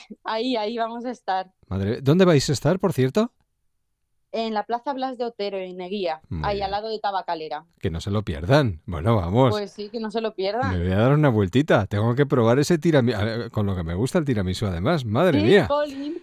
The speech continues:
Speaker 1: <laughs>
Speaker 2: El postre
Speaker 1: Qué guay.
Speaker 2: perfecto y especial para cualquier acontecimiento, para cualquier evento, para,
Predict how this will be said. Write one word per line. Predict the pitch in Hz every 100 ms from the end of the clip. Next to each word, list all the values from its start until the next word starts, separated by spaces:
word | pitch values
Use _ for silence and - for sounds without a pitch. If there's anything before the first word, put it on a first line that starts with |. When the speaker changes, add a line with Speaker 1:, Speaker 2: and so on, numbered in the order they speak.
| _
Speaker 1:
<laughs> | 330 285 320 254 339
Speaker 2:
El | 117 123 113
postre | 202 - 208 170
Speaker 1:
Qué |
guay. | 120 147
Speaker 2:
perfecto | 131 170 175 - 202
y | 165
especial | 135 127 110 139 170 190
para | - 131 110
cualquier | 117 104 147 175
acontecimiento, | 185 151 131 113 101 113 110 92 87
para | - 107 107
cualquier | 120 113 117 151
evento, | 156 113 113 101 90
para, | 107 107 107